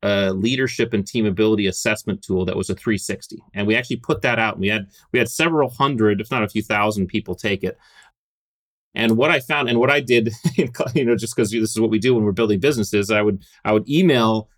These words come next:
some of the folks who took it. And I said, "Hey, if you're interested in just getting a half hour with me, I'll Zoom with you and I'll take a look at your results with you," right? And so I got to do a few Zooms with people who had taken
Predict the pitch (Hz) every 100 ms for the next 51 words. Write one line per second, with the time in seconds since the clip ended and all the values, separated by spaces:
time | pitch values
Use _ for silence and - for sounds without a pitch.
0 | _ - - 117 113 127 120 - 110 170
1 | 175 107 104 113 139 156 117 151 165 151
2 | 151 151 - 131 113 107 120 - 131 127
3 | 113 123 123 131 127 113 110 113 131 196
4 | - - _ _ _ _ _ 110 113 110
5 | 127 202 127 117 107 113 107 107 - 147
6 | 127 123 113 107 98 120 113 95 104 82
7 | - 95 101 - 190 - 110 107 107 113
8 | 156 156 139 127 120 117 - _ _ _
9 | _ _ 135 131 117 - 123 104 117 160
10 | 139 117 113 107 - - 135 123 113 113
11 | 110 104 - 127 127 123 104 104